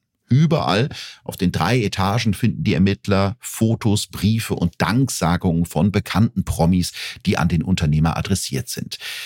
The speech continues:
Auch eine der letzten Nachrichten auf dem Anrufbeantworter stammt von einem engen Freund, der in dieser Zeit kein Unbekannter ist. Rechtsanwalt Peter Michael Diestel, der letzte Innenminister D D R und bis vor kurzem Präsident des Fußballclubs Hansa Rostock.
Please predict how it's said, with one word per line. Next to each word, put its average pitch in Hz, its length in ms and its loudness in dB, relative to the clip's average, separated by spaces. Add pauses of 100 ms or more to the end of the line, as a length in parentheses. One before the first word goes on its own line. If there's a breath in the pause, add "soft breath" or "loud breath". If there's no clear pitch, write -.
(300 loud breath)
Auch 135 420 2
eine 127 400 4
der 120 140 2
letzten 120 420 2
Nachrichten 80 520 0
auf - 140 -4
dem - 180 0
Anrufbeantworter 101 960 0
stammt 113 500 0
von - 200 0
einem 95 320 2 (220)
engen 123 340 4
Freund, 85 640 0
der 101 80 2
in 104 140 2
dieser 101 320 0
Zeit - 360 -4
kein 92 280 0
Unbekannter 98 840 -2
ist. - 280 -10 (500 loud breath)
Rechtsanwalt 143 760 2
Peter 131 300 2
Michael 107 340 2
Diestel, 95 640 -2 (160)
der 87 320 2
letzte 90 460 0
Innenminister 95 640 2
D 85 140 0
D 87 140 0
R 85 360 2
und 117 300 0
bis 127 180 0
vor 131 160 -2
kurzem 160 380 -2
Präsident 101 500 0
des 123 140 -4
Fußballclubs - 760 -2
Hansa 104 220 2
Rostock. - 560 -2